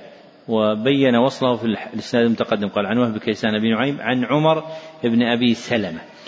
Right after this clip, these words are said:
هذا من شواهد أن مالكا رحمه الله كان معروفا بقصر الإسناد، فهو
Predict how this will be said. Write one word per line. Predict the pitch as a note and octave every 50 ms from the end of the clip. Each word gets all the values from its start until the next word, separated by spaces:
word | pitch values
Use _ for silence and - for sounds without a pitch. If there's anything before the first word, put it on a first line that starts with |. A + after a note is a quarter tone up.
| - - - - -
هذا | - C3+ C3 C3+ B2+
من | B2+ A#2+
شواهد | A2+ - B2 B2 C3+ C#3 C3 B2+ A#2+ A2+
أن | A#2 A#2 A2+ A2+ A2+ A2+ G#2+ G#2+
مالكا | A#2 B2+ C3+ B2+ A2+ G#2 G2 - G#2
رحمه | G2+ F#2 G2 G#2 - - A#2 G#2+ G#2 F#2+ F2+
الله | G2 F#2+ F#2+ G2 G#2 A2+ A2 - - - - - - - - -
كان | B2 B2+ B2 A#2 A2
معروفا | A2 G#2 F#2+ A2+ B2+ B2+ A2 - A#2+
بقصر | A2 G#2 G#2 - - C3 - - B2+
الإسناد، | A#2 G#2+ G#2 A2 G#2+ - - A#2 G#2+ F#2+ F2+ - - - - - - - - -
فهو | A#2+ A2+ A2 A#2 A2+ A2 G#2+ G#2 G#2+ A2